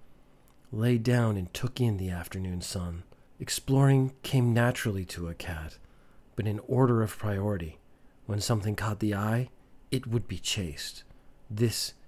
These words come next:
is how a cat's mind works. This is stupid. Go back and get a hot dog. Go to episode eleven.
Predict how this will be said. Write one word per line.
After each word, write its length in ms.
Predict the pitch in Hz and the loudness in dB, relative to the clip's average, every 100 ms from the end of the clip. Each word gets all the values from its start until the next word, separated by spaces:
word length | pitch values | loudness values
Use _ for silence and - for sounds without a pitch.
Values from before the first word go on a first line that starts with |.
| - | -14
is 140 | - - | -10 -6
how 220 | - 87 | -6 -6
a 40 | 80 | -8
cat's 460 | - - 90 - | -8 -8 -6 -6
mind 400 | 95 95 90 87 | -4 -4 -4 -4
works. 580 | 87 92 87 - - - - - - - - - | -4 -4 -6 -10 -14 -14 -20 -20 -20 -20 -20 -4
This 180 | 143 156 | 2 4
is 100 | 156 | 4
stupid. 580 | - - 160 104 92 117 - - - - | 2 6 6 4 -4 -6 -12 -20 -20 -2
Go 100 | 110 | 0
back 240 | 104 110 | 4 2
and 100 | 117 | 2
get 140 | 110 98 | 0 0
a 40 | |
hot 260 | 95 110 - | 0 -2 -2
dog. 240 | 98 95 | -4 -2
Go 100 | 98 | -2
to 160 | 101 101 | -2 -2
episode 380 | 101 107 104 92 | -4 -2 -2 -2
eleven. 480 | 95 104 85 92 | -2 -4 -6 -8